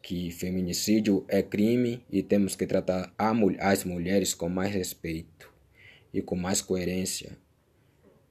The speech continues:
Não é verdade? E tem muitas pessoas, eu, porque eu vejo várias pessoas, principalmente os homens, né? Se enquadra mais na nossa,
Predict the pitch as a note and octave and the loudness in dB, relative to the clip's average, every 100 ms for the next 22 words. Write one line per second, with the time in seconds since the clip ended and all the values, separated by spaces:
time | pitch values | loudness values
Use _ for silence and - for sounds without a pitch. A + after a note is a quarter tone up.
0 | _ - E2 E2+ E2+ F2+ G#2 G2 - - | _ -10 -6 -4 -2 2 4 2 -2 -10
1 | _ _ _ _ _ _ _ _ _ _ | _ _ _ _ _ _ _ _ _ _
2 | _ _ - - G3 G#3 G#3 G#3 - - | _ _ -6 0 4 4 2 0 -2 2
3 | E2+ G2 - F#2+ G#2+ G2+ G#2+ G#2 G#2 F#2 | 2 2 0 2 4 6 4 4 4 4
4 | C#2+ A#1 - C#2 G2 G#2 G2+ - F#2 - | 0 -4 -10 0 4 4 2 -2 -4 0
5 | A2 A2 F2 - A2+ C3 B2+ A#2 B2+ B2+ | 4 4 2 -2 -6 0 2 2 2 4
6 | B2+ G#2 - B2+ B2 F#2 F#2 F#2 F2 D#2+ | 2 2 0 2 2 2 0 0 -2 -6
7 | - G2 B2 - - - - F#2+ F2 G2 | -4 -4 -4 -12 -20 -20 -10 -8 -2 -2
8 | G2 F#2+ F#2 G#2 - G#2 G2+ G#2+ A2 F#2+ | 0 0 0 -2 0 0 0 0 -2 -2
9 | D#2 | -6